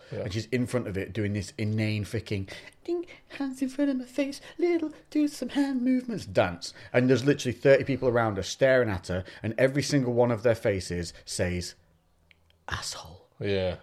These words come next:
Speaker 2: Like, also, you're ruining their moment by just being this utter, like,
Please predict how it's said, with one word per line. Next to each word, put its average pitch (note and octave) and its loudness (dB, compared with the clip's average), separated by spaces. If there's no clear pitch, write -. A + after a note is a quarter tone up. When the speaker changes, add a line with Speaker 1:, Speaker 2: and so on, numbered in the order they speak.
Speaker 2:
Like, A#2+ 4
also, E3+ 8
you're G#2+ 4
ruining A2 2
their G#2 2
moment F#2+ -2
by F#2+ -2
just G2+ -6
being A#2 0
this A2+ -2
utter, C#3 4
like, - 6